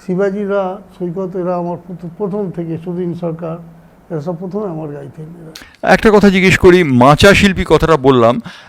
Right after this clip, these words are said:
Speaker 2: আহ, সুরকার যখন সুর করেন, তখন তিনি কি সুরের ক্ষেত্রে খানিকটা বৈচিত্র্য আনেন? মাচা শিল্পীর জন্য একরকম সুর, অন্য সুরটা অন্যদের জন্য, এটা কি করা হয়?
Speaker 1: হ্যাঁ, এটা বটেই।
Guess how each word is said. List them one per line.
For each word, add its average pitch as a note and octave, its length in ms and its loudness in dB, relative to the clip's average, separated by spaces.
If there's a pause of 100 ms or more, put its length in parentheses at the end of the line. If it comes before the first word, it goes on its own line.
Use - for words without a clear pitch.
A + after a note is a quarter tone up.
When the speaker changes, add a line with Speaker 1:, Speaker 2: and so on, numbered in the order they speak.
Speaker 2:
আহ, - 420 4
সুরকার A3+ 460 6
যখন G#3 220 -2
সুর F#3+ 260 -4
করেন, C3+ 360 0 (360)
তখন F#3 240 6
তিনি G3+ 300 6
কি G#3+ 200 4
সুরের F3 380 6
ক্ষেত্রে G3 340 0
খানিকটা F3 300 -2
বৈচিত্র্য D3 540 -2
আনেন? D3 160 0
মাচা C3 400 4
শিল্পীর D3 440 -6
জন্য D3 240 -2
একরকম C3+ 440 -2
সুর, C3+ 360 -2 (360)
অন্য E3 280 0
সুরটা D#3+ 320 -2
অন্যদের C#3 360 0
জন্য, C3 200 -2
এটা C3 140 -4
কি D3 100 -10
করা D#3 220 4
হয়? G#2 220 0 (140)
Speaker 1:
হ্যাঁ, D#3+ 280 0
এটা E3 140 -8
বটেই। E3 400 -8